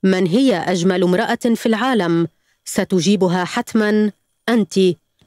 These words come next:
لا غبار على ذلك." فهما صديقتان حميمتان. روان تعشق انعكاس صورتها دون ما أي تحفظ على شعرها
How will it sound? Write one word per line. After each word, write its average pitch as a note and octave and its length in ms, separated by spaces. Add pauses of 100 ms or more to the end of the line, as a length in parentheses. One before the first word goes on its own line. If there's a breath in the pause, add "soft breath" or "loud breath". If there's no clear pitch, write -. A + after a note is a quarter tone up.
لا D4+ 260
غبار G3 380
على G#3 260
ذلك." F3+ 640 (280 soft breath)
فهما A#3+ 500
صديقتان G#3+ 840
حميمتان. F#3+ 840 (560 soft breath)
روان B3 440
تعشق B3 440
انعكاس G3 560
صورتها F3+ 800 (400 soft breath)
دون G#3+ 400
ما G#3+ 220 (120)
أي G3+ 200
تحفظ A3 680 (420)
على B3+ 300
شعرها F3+ 640